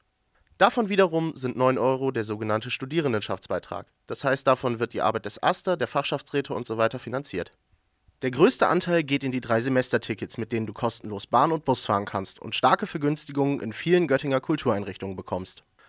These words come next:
Diese Tickets werden jedes Jahr vom asta mit den entsprechenden Eisenbahn- und Busunternehmen beziehungsweise Kultureinrichtungen ausgehandelt.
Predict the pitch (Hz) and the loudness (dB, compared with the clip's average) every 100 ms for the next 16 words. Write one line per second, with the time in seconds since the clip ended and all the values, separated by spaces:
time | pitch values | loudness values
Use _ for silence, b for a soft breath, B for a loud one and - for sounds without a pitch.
0 | b - 185 240 - 202 190 - 127 117 | b -4 0 2 2 2 2 4 2 4
1 | 131 180 - 131 - 107 123 - 135 123 | 2 2 2 2 2 0 -2 0 0 0
2 | 117 110 - 107 110 107 - 120 135 127 | -2 -2 -4 -6 -6 -6 2 4 4 4
3 | 120 117 104 156 175 180 156 151 147 143 | 4 4 0 -2 0 0 2 2 2 -2
4 | 123 - 110 107 107 107 - 107 - 151 | -8 -4 -2 0 -2 -2 -4 -2 2 2
5 | 131 113 - 147 127 110 - 98 95 90 | 2 0 -2 -2 0 0 0 -2 -4 -6
6 | - | -8